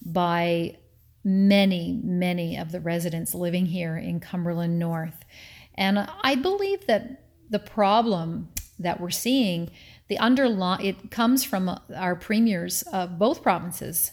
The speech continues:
really not understanding the interdependence of our provinces. And, um, hence, maybe that's why they're not responding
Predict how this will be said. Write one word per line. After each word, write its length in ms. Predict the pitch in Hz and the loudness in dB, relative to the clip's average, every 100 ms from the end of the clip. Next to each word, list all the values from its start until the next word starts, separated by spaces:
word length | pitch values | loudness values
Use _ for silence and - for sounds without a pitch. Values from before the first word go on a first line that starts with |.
| - | -8
really 520 | 208 202 254 330 359 330 | -6 -2 0 0 0 2
not 300 | 214 202 202 | 4 4 4
understanding 580 | 196 185 - 175 170 | 2 0 -4 -4 -4
the 200 | 160 - | -4 -2
interdependence 920 | 196 196 185 175 - 170 165 - - - - - - _ _ | -2 0 -2 -4 -4 -4 -4 -6 -10 -12 -20 -20 -20 _ _
of 280 | 185 180 175 | 0 0 0
our 320 | 175 175 170 | -2 -2 -2
provinces. 960 | 170 - 165 165 165 - 131 160 - - - - - | -4 -4 -4 -4 -6 -6 -6 -4 -4 -6 -12 -12 -6
And, 600 | 175 170 165 165 170 - | -2 -2 -2 -4 -6 -8
um, 380 | 185 170 165 156 | -8 -6 -6 -6
hence, 380 | - 185 170 180 | -4 -2 -2 -4
maybe 220 | 180 175 | -4 -2
that's 260 | 170 - | -4 -6
why 140 | 185 175 | -6 -4
they're 120 | 175 | -2
not 260 | 170 - 190 | -2 -2 -4
responding 540 | 180 220 240 196 | -4 0 0 0